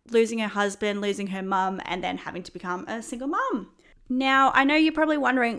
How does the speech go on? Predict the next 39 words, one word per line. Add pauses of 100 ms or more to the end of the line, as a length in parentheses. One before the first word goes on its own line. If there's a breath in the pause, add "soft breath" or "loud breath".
(120)
what
happened
to
Gwen's (340)
first
kid, (180)
Jim
Hannigan
Junior? (520 soft breath)
So
he
was
raised
by
the
grandmother,
but
that
didn't
mean
that
Gwen
was
completely
out
of
his
life.
He
would
still,
like,
go
and
stay
with
Gwen.
New
Bob